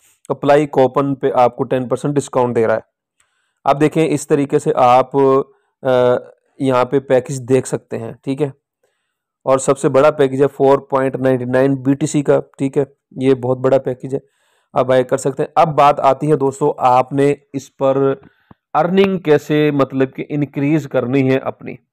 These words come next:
ठीक है, वो मैं आप लोगों को बताने वाला हूँ। उसके लिए दोस्तों, आपको ये, अ, ऑप्शन जो नज़र आ रहा है, तीन लाइनें जो आपको नज़र आ रही हैं, ठीक है, ये टॉप पे आपने इस पे क्लिक कर देना है।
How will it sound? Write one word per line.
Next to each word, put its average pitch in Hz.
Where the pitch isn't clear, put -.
ठीक 165
है, -
वो 151
मैं 151
आप 131
लोगों 131
को 139
बताने 127
वाला 123
हूँ। 131
उसके 156
लिए 170
दोस्तों, 156
आपको 131
ये, 139
अ, 131
ऑप्शन 127
जो 147
नज़र 131
आ 123
रहा 123
है, 131
तीन 127
लाइनें 127
जो 135
आपको 127
नज़र 123
आ 120
रही 120
हैं, 127
ठीक -
है, 139
ये 131
टॉप 123
पे 139
आपने 139
इस 135
पे 143
क्लिक 131
कर 127
देना -
है। -